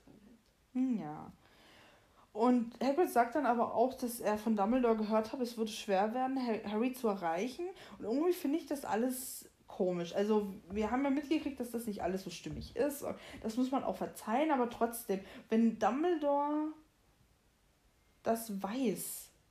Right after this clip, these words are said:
Speaker 2: dass das so schwierig wird, warum passiert denn dieses ganze Theater dann überhaupt erst?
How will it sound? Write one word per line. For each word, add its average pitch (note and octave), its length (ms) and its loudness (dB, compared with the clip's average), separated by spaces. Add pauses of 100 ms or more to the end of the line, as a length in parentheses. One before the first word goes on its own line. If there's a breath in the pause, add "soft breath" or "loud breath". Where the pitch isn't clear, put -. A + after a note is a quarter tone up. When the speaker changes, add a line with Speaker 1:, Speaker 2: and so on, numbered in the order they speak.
(120)
Speaker 2:
dass G#3 180 -4
das A3+ 220 -2
so C4+ 120 0
schwierig A#3+ 680 -2
wird, G3 160 -4 (240 loud breath)
warum C4 400 0
passiert E4 360 -2
denn A4+ 140 2
dieses G#3+ 200 -2
ganze G3 280 0
Theater F3+ 460 -2
dann F3 140 -4
überhaupt F3+ 460 -2
erst? F#3 180 -4